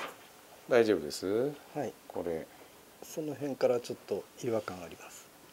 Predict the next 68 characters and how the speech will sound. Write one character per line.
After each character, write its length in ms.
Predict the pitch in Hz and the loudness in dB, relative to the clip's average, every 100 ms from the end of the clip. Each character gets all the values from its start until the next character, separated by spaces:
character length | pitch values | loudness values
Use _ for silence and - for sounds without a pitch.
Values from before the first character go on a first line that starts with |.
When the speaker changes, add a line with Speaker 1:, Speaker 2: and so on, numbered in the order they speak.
| - | -8
Speaker 2:
あ 100 | 120 | -6
そ 140 | - 117 | -6 -2
こ 180 | 127 | 0
が 240 | 113 107 - 110 | 2 0 -2 -6
今。 120 | 95 | -8
Speaker 1:
こ 200 | 90 139 | 0 4
れ 100 | 170 | 4
で 120 | 160 | 4
す 120 | - | -2
か。 140 | - - - - - - - - - - | -6 -12 -14 -18 -20 -20 -20 -20 -16 -2
ち 100 | 95 | -2
ょ 40 | |
っ 20 | - - | -2 -6
と 120 | - | -4
ず 100 | 85 67 | -4 -6
れ 40 | |
て 60 | - - - | -12 -12 -14
る。 60 | - - - - - - - | -16 -18 -20 -20 -20 -20 -16
Speaker 2:
そ 40 | |
こ 80 | 143 | -10
が 60 | 131 | -8
違 120 | 170 | -6
和 140 | 104 | -6
感 180 | - - - - | -8 -12 -14 -16
今 60 | - - | -14 -12
あ 40 | |
り 80 | - | -12
ま 100 | - | -14
し 100 | - | -16
た。 140 | - - - - - - - - - - - - - - - - - - - - - - - - - - - - - - - - | -18 -20 -20 -20 -20 -20 -20 -20 -20 -20 -20 -20 -20 -20 -20 -20 -20 -20 -20 -20 -20 -20 -20 -20 -20 -20 -18 -18 -18 -20 -16 2
Speaker 1:
さ 140 | 147 | 4
っ 40 | |
き 140 | 151 117 | 4 4
出 160 | 104 | 4
し 60 | 98 | 6
た 100 | 87 | 2
と 120 | 85 | 0
こ 80 | 76 | -2
ろ 60 | 78 | -4
よ 60 | |
り 60 | 80 | 0
も 280 | 104 101 76 - - - - - 107 | 6 6 4 -4 -18 -20 -20 -14 2
五 140 | 120 | 4
ミ 160 | 143 175 | 6 4
リ 120 | 180 | 4
ぐ 120 | 175 | 6
ら 80 | 131 | 6
い 60 | 82 | 4
Speaker 2:
ち 20 | |
ょ 20 | |
っ 40 | 131 | 0
と 80 | |
上。 240 | 113 113 110 87 98 | -2 -2 -4 2 4
Speaker 1:
上 40 | |
で 120 | 85 - | 4 2
す 80 | - | 0
ね。 220 | 95 95 | -6 -4
あ、 120 | - 98 | 6 8
わ 120 | 90 | 8
か 140 | 113 | 6
り 60 | 107 | 4
ま 120 | 92 | 2
す 120 | - | -2
か。 60 | - | -8
は 60 | |
い 20 | |
は 60 | |
い。 40 | - | -12